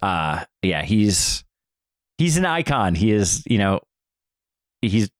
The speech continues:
he's remembered and revered decades later for good reason.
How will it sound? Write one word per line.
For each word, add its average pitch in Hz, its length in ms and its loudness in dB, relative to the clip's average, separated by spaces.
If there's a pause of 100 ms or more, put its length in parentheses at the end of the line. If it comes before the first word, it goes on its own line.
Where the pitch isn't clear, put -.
(100)
he's 120 260 0
remembered 127 540 0
and 101 260 0
revered 98 560 0 (540)
decades 101 480 -2
later 87 520 0 (420)
for 107 160 -2
good 92 200 0
reason. 80 500 0